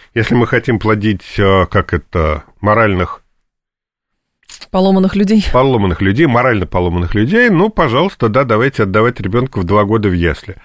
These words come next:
Speaker 1: Это, во-первых. Во-вторых, никакие ясли не вылечат ребёнка, если он заболел. Дети в детстве болеют часто.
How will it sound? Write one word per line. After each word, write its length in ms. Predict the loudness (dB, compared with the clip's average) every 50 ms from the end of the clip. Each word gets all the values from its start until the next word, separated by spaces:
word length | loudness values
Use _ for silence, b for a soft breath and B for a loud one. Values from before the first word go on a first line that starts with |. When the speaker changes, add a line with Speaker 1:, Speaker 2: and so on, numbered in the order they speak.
| B B B B B B B B
Speaker 1:
Это, 200 | -4 -2 0 0
во-первых. 440 | 0 0 0 0 -2 -4 -2 -4 -4
Во-вторых, 580 | -6 -6 -2 0 0 2 2 0 -2 -4 -4 -4
никакие 520 | -2 0 0 -2 -2 0 0 0 2 2
ясли 480 | 2 2 0 0 -2 -2 -2 0 0 2
не 500 | 2 0 0 2 2 2 2 0 0 -2 -2 -2
вылечат 460 | -2 0 0 0 0 -2 -4 -6 -6
ребёнка, 540 | -4 -2 0 0 0 0 0 0 -2 0 0
если 300 | 0 0 0 0 0 0
он 120 | 0 0 0
заболел. 520 | -2 0 0 2 2 2 2 0 0 -2
Дети 360 | -2 0 0 0 0 0 0
в 100 | 0 0
детстве 440 | 2 2 0 0 0 -2 -2 -2 -2
болеют 480 | 0 0 0 2 2 2 2 0 -2 -2
часто. 500 | -2 0 0 0 0 -4 -8 -14 -14